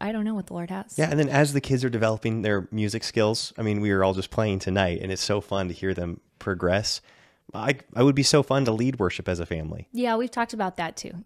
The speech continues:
Speaker 2: Yeah.
Speaker 1: be really fun to lead as a family.
Speaker 2: So I think that's in our future at some point as well.
Speaker 1: Yeah, so we will see.
Speaker 2: You're, you're next, Katie.
Speaker 1: Okay. Um, I just, I,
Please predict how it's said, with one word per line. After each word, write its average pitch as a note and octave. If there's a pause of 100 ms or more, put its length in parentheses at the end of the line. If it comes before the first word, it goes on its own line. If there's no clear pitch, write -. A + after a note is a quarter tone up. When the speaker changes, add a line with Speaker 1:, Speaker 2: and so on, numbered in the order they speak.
Speaker 2:
Yeah. F3+
Speaker 1:
be F3
really E3
fun E3+
to E3
lead F#3
as -
a F3+ (180)
family. - (180)
Speaker 2:
So F2+
I F2+
think F2+
that's F2
in F2
our F2+
future F#2
at F#2+
some G2+
point G2+
as G2
well. G2+ (800)
Speaker 1:
Yeah, G#3
so F3+
we F#3+
will B3
see. - (1300)
Speaker 2:
You're, A2
you're A2+
next, A#2+
Katie. F#2 (560)
Speaker 1:
Okay. F#3 (600)
Um, A3+ (1040)
I A#3
just, C4 (360)
I, G3